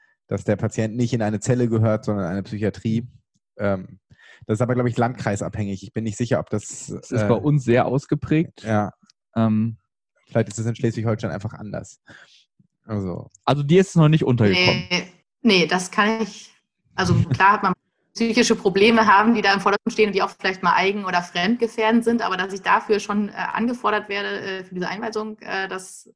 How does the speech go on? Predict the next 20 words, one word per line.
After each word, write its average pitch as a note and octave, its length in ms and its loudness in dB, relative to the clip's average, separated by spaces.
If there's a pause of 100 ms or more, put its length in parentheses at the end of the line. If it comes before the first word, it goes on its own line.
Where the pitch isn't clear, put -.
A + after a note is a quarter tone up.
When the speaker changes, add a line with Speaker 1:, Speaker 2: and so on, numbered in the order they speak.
Speaker 3:
ist - 180 -20
mir E3 80 -12
noch D#3 80 -12
nicht D#3 240 -14
passiert. - 220 -20
Speaker 2:
Das - 100 -12
macht B2+ 180 0
den A#2+ 120 0
Arbeitsplatz B2 560 0
noch B2 180 0
ein D#3+ 100 2
bisschen C3+ 240 0
sympathischer, - 680 2
Speaker 1:
<laughs> - 60 -4
Speaker 2:
unabhängig F#3+ 460 4
davon, D#3+ 280 4
dass C3+ 120 4
es - 80 6
<laughs> D3+ 360 8
bundeslandmäßig E3+ 1200 4